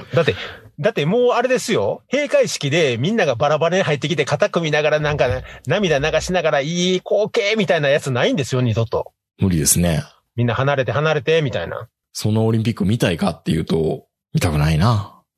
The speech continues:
Speaker 1: でしょ？
Speaker 2: 多分、あれでしょ？アンデルセンかなんかあの、あったじゃないですか。<laughs> こう。
Speaker 1: 何？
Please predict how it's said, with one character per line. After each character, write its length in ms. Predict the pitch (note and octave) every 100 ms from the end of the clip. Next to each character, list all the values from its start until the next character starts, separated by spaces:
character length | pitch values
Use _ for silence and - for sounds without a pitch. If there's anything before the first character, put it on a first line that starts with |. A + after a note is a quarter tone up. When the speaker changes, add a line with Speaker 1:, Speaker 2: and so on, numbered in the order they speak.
| _
Speaker 1:
で 60 | G#2+
し 80 | C3
ょ？ 200 | C4 - _ _
Speaker 2:
多 100 | A2+
分、 480 | G2+ F2+ E2+ E2+ E2+
あ 60 | G2+
れ 80 | F#2
で 60 |
し 100 | F2
ょ？ 220 | A#2 C#3+ -
ア 100 | G#2
ン 80 | G#2+
デ 80 |
ル 80 | G2+
セ 240 | F2+ E2+ E2
ン 80 |
か 100 | D#2+
な 100 | D#2+
ん 40 | D#2+
か 140 | D#2
あ 60 | D2+
の、 500 | D2+ - - - -
あ 60 | -
っ 40 |
た 80 | A3
じ 100 | F3+
ゃ 40 |
な 60 | D#3
い 20 |
で 40 |
す 80 | C#3+
か。 260 | - - - - - A#4 - A#4+
<laughs> 540 | - - - _ -
こ 300 | B2 F#2+ A2+ -
う。 40 | -
Speaker 1:
何？ 200 | G#2+ A2+